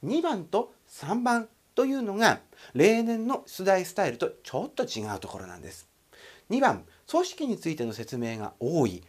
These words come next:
これお気づきになったでしょうか。予見の第一段落です。一ページ目の第一段落見ていただくと、C社は資本金九千万円というところからスタートしているところです。ここの段落の中に、C社の組織には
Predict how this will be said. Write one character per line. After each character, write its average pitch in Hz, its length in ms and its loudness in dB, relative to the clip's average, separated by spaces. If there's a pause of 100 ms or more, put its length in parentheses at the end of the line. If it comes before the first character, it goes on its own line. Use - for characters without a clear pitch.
こ 196 80 6
れ 233 140 12
お 123 80 -6
気 160 80 -4
づ 208 120 -4
き 233 100 -6
に 240 80 0
な 240 100 4
っ 240 40 -4
た 220 80 -6
で 175 80 0
し 156 80 -6
ょ 147 60 4
う - 20 -6
か。 101 240 6 (520)
予 202 160 10
見 311 280 0
の 294 180 0 (220)
第 302 560 2 (520)
一 233 180 -6
段 214 160 6
落 117 140 -2
で 98 60 -16
す。 - 100 -18
一 180 180 -8
ペ 254 100 2
ー 247 60 2
ジ 240 80 -2
目 233 80 0
の 180 100 -4
第 208 220 4
一 254 120 -8
段 247 160 0
落 - 300 -4
見 - 120 0
て 156 100 4
い 139 60 2
た 127 100 -2
だ 110 100 -2
く - 80 -16
と、 - 260 10 (260)
C 247 180 0
社 240 100 4
は 220 100 4
資 208 120 -6
本 233 180 2
金 233 220 -8
九 254 180 -8
千 311 240 -4
万 294 160 -4
円 202 80 -4
と - 100 -4
い 139 40 0
う - 40 -2
と - 80 -6
こ 143 100 -2
ろ 139 60 -2
か 131 80 -10
ら 123 100 -8
ス - 80 -16
タ 196 100 0
ー 190 40 -2
ト 165 100 -6
し 139 60 -16
て 131 100 -4
い - 20 0
る 110 80 -2
と 113 100 -6
こ 104 100 -8
ろ 104 60 -6
で 104 60 -4
す。 - 80 -14 (220)
こ 147 120 -4
こ 381 160 -4
の 403 200 -2 (100)
段 240 260 4
落 240 220 -4
の 190 140 -2
中 113 340 -2
に、 104 300 2 (1160)
C 277 200 4
社 294 120 2
の 240 120 0
組 233 140 0
織 240 220 -6
に 202 100 2
は 202 200 6